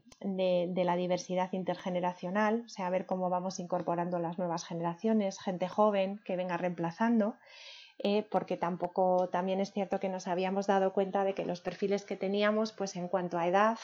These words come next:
eh, eran todos bastante, bastante parecidos, ¿no? Pero lo que es interesante es tener un reemplazo,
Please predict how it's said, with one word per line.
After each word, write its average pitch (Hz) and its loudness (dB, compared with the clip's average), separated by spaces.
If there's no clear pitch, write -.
eh, 180 4
eran 185 2
todos 196 4
bastante, 190 0
bastante 180 -2
parecidos, 180 2
¿no? 196 0
Pero 170 0
lo 170 -2
que 180 -2
es - -4
interesante 202 2
es 196 0
tener 185 0
un 196 2
reemplazo, 208 2